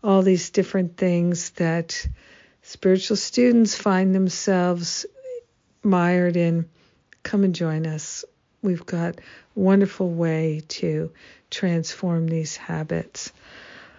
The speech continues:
Ah, more to come, more to come. I love and appreciate you.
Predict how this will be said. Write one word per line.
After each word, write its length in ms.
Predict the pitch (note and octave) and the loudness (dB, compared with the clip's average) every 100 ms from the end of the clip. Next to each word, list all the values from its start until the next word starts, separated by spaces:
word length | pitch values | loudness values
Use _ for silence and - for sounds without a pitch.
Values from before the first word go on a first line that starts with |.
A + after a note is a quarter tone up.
| _ _ _ _ - | _ _ _ _ 4
Ah, 580 | E4 D#4+ C4 F3+ - - - _ - - | 8 10 10 6 0 -10 -16 _ -20 -2
more 320 | A#3 A3+ B3 | 6 10 10
to 120 | B3+ A#3+ | 8 0
come, 600 | - A3+ G#3 G3+ G3+ A#3+ _ | 0 2 4 2 0 -4 _
more 320 | G3+ G3 F#3 | 2 4 2
to 160 | F#3 G3 | 0 -8
come. 520 | - F#3 E3+ E3+ F#3 _ - | -4 -2 0 -2 -6 _ 0
I 100 | F#3+ | 2
love 300 | F#3+ G3+ G#3+ | 4 4 4
and 80 | G#3 | 2
appreciate 800 | G3 G#3+ G3 - G3+ F#3+ G3+ G3 | 2 -2 -2 2 2 2 0 4
you. 360 | G3 G#3 C4+ | 4 4 0